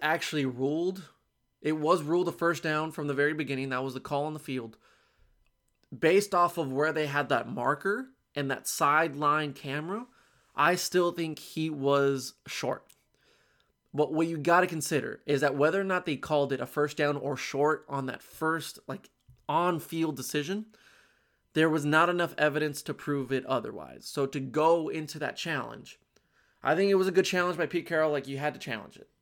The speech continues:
Like, you had to. Um, but the, the deciding factor was the on-field call.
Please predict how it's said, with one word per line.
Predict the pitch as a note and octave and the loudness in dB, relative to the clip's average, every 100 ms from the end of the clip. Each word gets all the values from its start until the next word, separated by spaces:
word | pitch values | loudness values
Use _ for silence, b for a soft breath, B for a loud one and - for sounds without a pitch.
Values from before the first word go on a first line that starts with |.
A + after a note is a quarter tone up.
| _ _ | _ _
Like, | C3 B2 | -12 -6
you | C3 | -4
had | C#3 B2 A#2 | -2 -2 -2
to. | - - _ _ _ _ _ _ _ _ _ _ _ _ - _ _ - | -10 -16 _ _ _ _ _ _ _ _ _ _ _ _ -20 _ _ -4
Um, | C3+ B2+ B2 B2 - _ _ _ _ _ | -2 -2 -4 -8 -16 _ _ _ _ _
but | C3+ B2+ D3 C3+ - _ _ _ _ _ _ _ _ _ _ _ _ _ | -8 2 4 4 -2 _ _ _ _ _ _ _ _ _ _ _ _ _
the, | C3 C3+ D3 - | -8 -2 -2 -2
the | D3+ | 0
deciding | C#3 C#3 G3 F#3+ | 0 2 2 4
factor | D3 D#3+ C#3+ C3+ | 2 2 2 0
was | B2+ C#3 A2 | 2 0 0
the | B2+ | -4
on-field | A#2+ B2 A#2+ - B2 - | -2 -2 -4 -6 -8 -6
call. | D#3+ C#3 - | -4 -4 -6